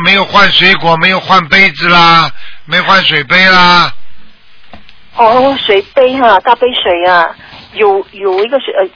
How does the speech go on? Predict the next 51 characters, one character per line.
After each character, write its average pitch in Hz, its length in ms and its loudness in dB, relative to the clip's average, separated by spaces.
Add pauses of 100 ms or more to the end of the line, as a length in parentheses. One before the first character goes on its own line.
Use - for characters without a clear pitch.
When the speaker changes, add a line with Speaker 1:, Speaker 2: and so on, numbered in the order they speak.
(140)
Speaker 2:
有 196 180 -8
几 202 460 -12 (100)
天 294 160 0
没 262 120 -4
有 240 160 2
换 247 240 0
水 151 180 -4
了。 - 100 0
Speaker 1:
哎， 226 500 4
你 214 120 0
开 226 300 0
玩 226 240 2
笑 262 400 0
了， 143 260 0 (560)
哎， 156 320 -2
Speaker 2:
哦。 - 320 -4
Speaker 1:
一 240 200 -2
天 262 260 0
要 - 80 4 (100)
换 226 260 4
一 214 120 0
次 - 260 0
的。 214 80 4
Speaker 2:
哦， 208 880 0 (100)
因 349 60 0
为 370 100 0
老 220 140 2
公 339 180 -2
不 370 140 -2
懂 185 260 -4
哦， 208 160 2 (140)
他， 370 100 4 (280)
他 - 120 -4
比 302 120 -6
我 269 100 2
早 254 140 0
起 - 100 -4
来， 240 160 2
他 311 180 2
就 302 140 -4
先 294 260 -4
上 269 160 -2 (120)
香， 254 240 0 (340)
他 330 100 0
不 330 120 0
懂 220 120 2
要 269 120 2
换 277 160 -2
大 247 140 0
杯 240 180 -4
水。 - 320 -8